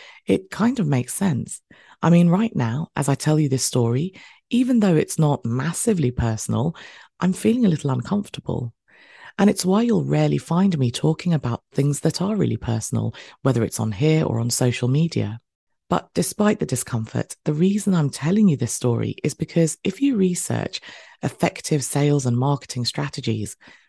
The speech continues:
one of the top pieces of advice that crops up time and time again is to tell your story, share personal details with your audience. It helps them to get to know you and relate to you and trust you. But I don't.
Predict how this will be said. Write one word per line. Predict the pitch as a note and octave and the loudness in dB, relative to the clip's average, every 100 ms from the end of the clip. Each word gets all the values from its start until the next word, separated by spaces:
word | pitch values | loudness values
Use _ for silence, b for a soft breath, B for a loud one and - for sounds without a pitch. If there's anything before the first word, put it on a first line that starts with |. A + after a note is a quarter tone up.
| b | b
one | D#3+ F3 | 2 2
of | |
the | F3 | 2
top | E3+ - - - | -2 -2 -4 -2
pieces | F3 D3+ C#3 B2+ | -4 -2 -4 -6
of | A#2+ | -8
advice | A#2 C#3 A#2+ - | -6 -4 -4 -4
that | - | -10
crops | - A2 - - | -4 -4 -4 -6
up | A2+ | -6
time | - - F3 G3+ | -6 -2 2 2
and | F3 | 2
time | C3+ C3+ | -2 -4
again | A#2+ E3 D#3+ A#2 A#2 b b b | -2 0 0 0 -4 b b b
is | G3+ D#3+ D#3 | 2 2 0
to | - | -8
tell | - - C#3+ C#3+ | -12 -4 -2 0
your | B2 A#2+ | 0 -2
story, | - A#2+ B2 A#2 G#2 - B B | -2 0 0 -2 -4 -10 B B
share | - - E3+ F3+ | -10 -2 2 2
personal | F#3 D3+ C#3+ - B2 | 0 -2 -2 -2 -4
details | B2+ C3+ - B2+ A2+ | -4 -6 -4 -4 -4
with | A2+ | -2
your | A#2+ A#2+ | 0 0
audience. | B2+ A2+ G2+ F#2 - - B B B | -2 -4 -6 -8 -14 -18 B B B
It | - - | -4 -2
helps | B2 E3+ - | 0 0 0
them | - E3 | 0 0
to | D#3+ | 0
get | G#2+ - | -4 -4
to | A#2+ | -2
know | B2+ C#3+ D3 | 0 2 2
you | D3 D3 - | 2 0 0
and | C3+ | -2
relate | C3 C3+ D3 - | 0 0 -2 -2
to | C#3 | -2
you | A#2+ | -2
and | B2 | -2
trust | - F#3 - - | -6 -8 -6 -6
you. | G2 A#2 - _ _ _ _ _ - | -6 -6 -14 _ _ _ _ _ 0
But | D#3 D3+ - - _ _ | 2 2 -2 -12 _ _
I | C#3+ D3+ | -4 -2
don't. | D#3 D#3+ A#2 - | 0 -2 -4 -10